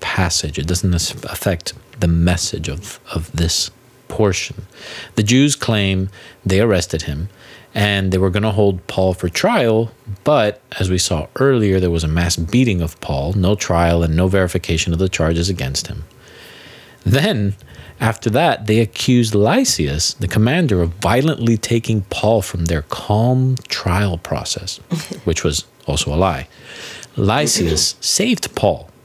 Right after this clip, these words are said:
and forced the Jews to give Paul a fair trial. The passage above does not mention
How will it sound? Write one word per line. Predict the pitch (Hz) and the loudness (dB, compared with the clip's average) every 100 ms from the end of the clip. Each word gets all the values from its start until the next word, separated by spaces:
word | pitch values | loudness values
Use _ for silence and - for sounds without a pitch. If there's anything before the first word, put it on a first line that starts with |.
| - | -6
and | 110 98 | -4 0
forced | 131 131 - | 2 2 2
the | 113 | 0
Jews | 107 104 - | 2 2 0
to | 90 | -2
give | 90 98 92 - | 0 0 0 -8
Paul | - 92 82 78 - - | -4 0 0 -2 -6 -14
a | - | -14
fair | - 87 78 | -4 -2 -2
trial. | - 120 117 - - - - - - - - - - - - _ - | -2 -2 0 -2 -8 -16 -20 -20 -20 -20 -20 -20 -20 -20 -20 _ -4
The | 104 | -4
passage | - 170 180 160 131 - | 0 0 2 0 0 0
above | 107 98 87 85 85 - - 104 | -2 0 0 0 -2 -10 -12 -4
does | 92 90 | -2 0
not | 87 90 98 120 - - 104 | 2 2 2 0 -4 -6 0
mention | 95 92 85 82 78 | 2 2 0 -2 -4